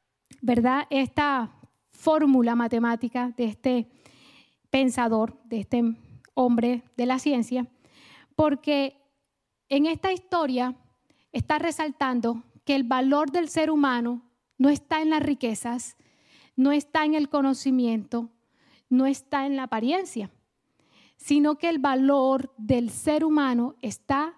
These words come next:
en la ética. Pero, ¿qué es la ética? Se dice que la ética es,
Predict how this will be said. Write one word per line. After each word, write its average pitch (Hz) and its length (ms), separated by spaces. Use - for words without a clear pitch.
en 220 220
la 190 140
ética. - 500
Pero, 254 440
¿qué 339 260
es - 160
la 202 160
ética? - 420
Se 285 240
dice 302 500
que 269 120
la 254 220
ética 254 500
es, 277 500